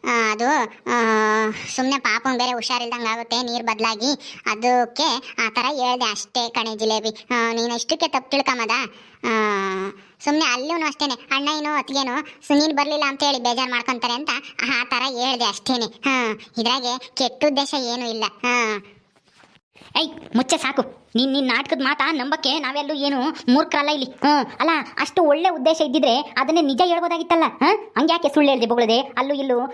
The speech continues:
Speaker 2: ಸುಳ್ಳು ಹೇಳಿದ್ಯಲ್ಲ? ಹಾ, ಇಲ್ಲೇ ಅರ್ಥ ಆಗುತ್ತೆ ನಿನ್ ಉದ್ದೇಶ ಏನಿತ್ತು ಅಂತಾನ. ನಿಮ್ಮಮ್ಮ ಏನೋ ಅಷ್ಟೇನೆ, ಜಿಲೇಬಿನ ಕರ್ದೋಗಿಲ್ವಂತಲ್ಲ, ನೀನೇ ಹೇಳ್ಕೊಟ್ಟಿದ್ಯಾ ಅನ್ಸುತ್ತೆ ಅವಳನ್ನ ಕರಿಬೇಡ ನಾಮಕರಣಕ್ಕೆ ಅಂತಾನ. ಹಾ?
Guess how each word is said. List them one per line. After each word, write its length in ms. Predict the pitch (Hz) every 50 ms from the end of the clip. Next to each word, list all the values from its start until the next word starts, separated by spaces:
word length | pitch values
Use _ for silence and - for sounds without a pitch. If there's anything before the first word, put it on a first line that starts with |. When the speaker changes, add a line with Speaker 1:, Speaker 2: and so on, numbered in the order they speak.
| - -
Speaker 2:
ಸುಳ್ಳು 160 | 311 302 294
ಹೇಳಿದ್ಯಲ್ಲ? 320 | 285 277 247 254 269 262 285 359 370 -
ಹಾ, 100 | - 285 359 427 415 - - - _ _ _ _ _ _ _ _ -
ಇಲ್ಲೇ 160 | 277 311 339
ಅರ್ಥ 240 | 349 320 349 - - 339
ಆಗುತ್ತೆ 240 | 330 311 339 330 - - - - _ _ _ -
ನಿನ್ 260 | 302 320 311 285 262
ಉದ್ದೇಶ 260 | 262 233 320 320 320
ಏನಿತ್ತು 460 | 311 247 269 294 294 302 294 - 277
ಅಂತಾನ. 480 | 277 294 285 - - 269 269 269 277 233 - - - _ _ _ _
ನಿಮ್ಮಮ್ಮ 280 | 262 294 294 294 320 359
ಏನೋ 140 | 359 349
ಅಷ್ಟೇನೆ, 520 | 349 349 349 370 339 320 - - - _ _ 214
ಜಿಲೇಬಿನ 320 | 302 330 359 - 349 302 320 349
ಕರ್ದೋಗಿಲ್ವಂತಲ್ಲ, 640 | 349 320 294 269 359 359 359 349 349 339 359 349 370 392 359 359 -
ನೀನೇ 180 | 269 320 349 370
ಹೇಳ್ಕೊಟ್ಟಿದ್ಯಾ 480 | 339 320 330 339 330 330 311 269 302
ಅನ್ಸುತ್ತೆ 260 | 285 302 330 330 330 294
ಅವಳನ್ನ 180 | 269 277 269
ಕರಿಬೇಡ 320 | - 294 262 311 294 285 269 277 285 - - - - _ _ _ -
ನಾಮಕರಣಕ್ಕೆ 460 | 262 254 277 - 294 277 269 269 277
ಅಂತಾನ. 240 | 262 254 254 254 233
ಹಾ? 220 | 220 220 - 285